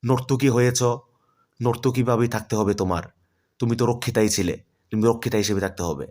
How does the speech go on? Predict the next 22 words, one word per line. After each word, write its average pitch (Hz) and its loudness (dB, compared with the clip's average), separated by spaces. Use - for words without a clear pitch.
তাই 110 2
না? 147 2
তুমি 117 0
কখনো 113 0
আসলে 107 0
কারো 110 0
মনে 110 0
জায়গা 110 0
নিতে 107 -4
পারোনি, 117 2
পারবাও 98 2
না। 78 -6
আর 107 0
যদি 110 -4
জায়গা 117 0
নিতেও 117 -2
পারো, 123 2
তাহলে 110 2
ওইটা 123 2
যেটা 117 0
বলছিলাম 120 0
যে 107 2